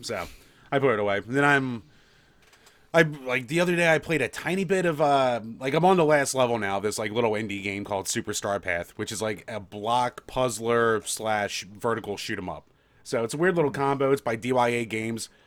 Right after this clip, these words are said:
It's a solid, fun little game. It's only, like, six levels, but they're hard. So, like, you just keep replaying and replaying and replaying 'em. But, yeah, anything D Y A Games does, like, if you see it on sale, pick it up 'cause it's always quality.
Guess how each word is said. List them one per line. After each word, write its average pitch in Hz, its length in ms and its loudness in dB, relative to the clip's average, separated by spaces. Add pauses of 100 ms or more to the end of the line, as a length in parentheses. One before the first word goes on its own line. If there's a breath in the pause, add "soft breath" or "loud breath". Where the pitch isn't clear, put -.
(220 soft breath)
It's - 160 -4
a 277 60 -2
solid, 220 360 8
fun 190 200 6
little 139 160 2
game. 123 260 0
It's 101 80 -10
only, 147 140 2
like, 123 140 -2
six - 260 -2
levels, 113 320 -4
but 104 200 -8
they're 92 140 -4
hard. 104 440 -2 (240 soft breath)
So, 117 160 -8
like, 107 140 -6
you 120 60 -8
just 110 200 -6
keep 120 160 -10
replaying 110 340 -2
and 104 80 -8
replaying 104 360 -6
and 98 120 -10
replaying 104 260 -2
'em. 107 280 -10
But, 95 260 -6 (500 soft breath)
yeah, 131 140 2
anything 180 460 4
D 151 140 2
Y 139 160 4
A 127 180 -2
Games 113 320 -4
does, 104 400 -2
like, 104 160 -6
if 107 100 -4
you 120 80 -6
see 131 160 -4
it 120 60 0
on 110 160 -2
sale, 107 240 -4
pick 113 180 -6
it 101 60 -2
up 95 140 -6
'cause 95 140 -10
it's 95 120 -10
always 92 200 -6
quality. 87 460 -12